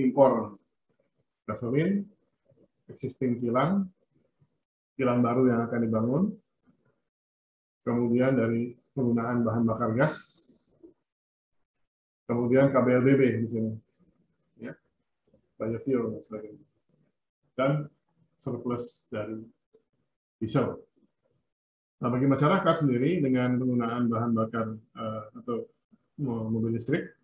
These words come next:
kendaraan listrik, maka ada penghematan biaya bakar, bahan bakar sekitar seratus ribu per bulan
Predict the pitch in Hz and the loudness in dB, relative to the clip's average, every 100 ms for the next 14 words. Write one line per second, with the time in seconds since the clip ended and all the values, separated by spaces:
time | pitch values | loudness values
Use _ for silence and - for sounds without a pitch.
0 | - 110 110 110 147 - - 110 110 131 | -6 -4 -4 0 0 0 -6 -8 -4 -2
1 | 139 151 _ _ _ _ _ _ 117 110 | -2 -6 _ _ _ _ _ _ -4 -2
2 | 113 110 117 113 113 110 110 120 113 113 | 0 0 0 -2 0 0 0 0 2 2
3 | 107 113 123 160 120 117 120 123 123 - | 0 0 0 0 -2 -4 -6 -6 -10 -16
4 | _ _ _ 110 107 110 107 123 127 - | _ _ _ -8 -4 -2 -4 -4 -6 -6
5 | 110 107 110 113 - _ _ _ _ _ | -12 -4 -4 -4 -10 _ _ _ _ _
6 | _ _ _ - 104 113 120 113 117 107 | _ _ _ -12 -8 -6 -4 -2 -2 -4
7 | 107 117 156 196 | -2 0 2 0